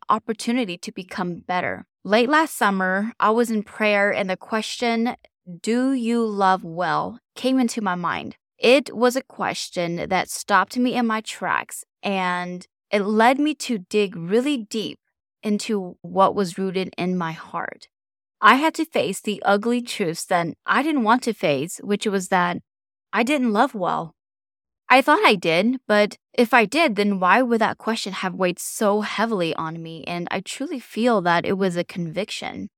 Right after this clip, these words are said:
For me, it was a time of pruning and it was very uncomfortable. But through that season of my life, I have a better understanding of why that question kept reappearing in my mind. It was to prepare me for what was coming in my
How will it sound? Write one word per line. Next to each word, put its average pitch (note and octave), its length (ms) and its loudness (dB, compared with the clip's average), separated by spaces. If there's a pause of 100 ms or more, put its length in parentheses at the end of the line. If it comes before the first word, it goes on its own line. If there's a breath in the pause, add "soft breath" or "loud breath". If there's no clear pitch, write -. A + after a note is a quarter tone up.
(160)
For A3+ 160 2
me, D4+ 460 2
it C4+ 100 0
was C#4 140 0
a C#4+ 60 -4
time B3+ 240 0
of A3 160 -8
pruning A3+ 480 0
and G3 320 0
it C3 160 -8
was G3+ 180 -6
very G3 400 0
uncomfortable. - 880 -8 (400)
But - 180 -4
through C4+ 180 0
that D4+ 180 0
season A#3 340 -2
of G3 100 -2
my F3+ 180 -4
life, F3 420 0 (480)
I - 80 -6
have G#3 160 -2
a F#3+ 80 -2
better G3 300 2
understanding G#3+ 720 -2
of - 120 -8
why F#3 400 0
that G3 220 -4
question - 560 -8 (280)
kept - 260 -8
reappearing A3 640 -2
in F3+ 160 -6
my F3 140 -8
mind. D#3 440 -10 (220)
It B3 200 6
was - 220 -4
to A#3+ 160 -4
prepare A3 540 -4
me F#3 140 -4
for F3+ 160 -16
what F3+ 180 -4
was - 160 -8
coming G3 400 -10
in E3+ 140 -10
my D#3+ 140 -10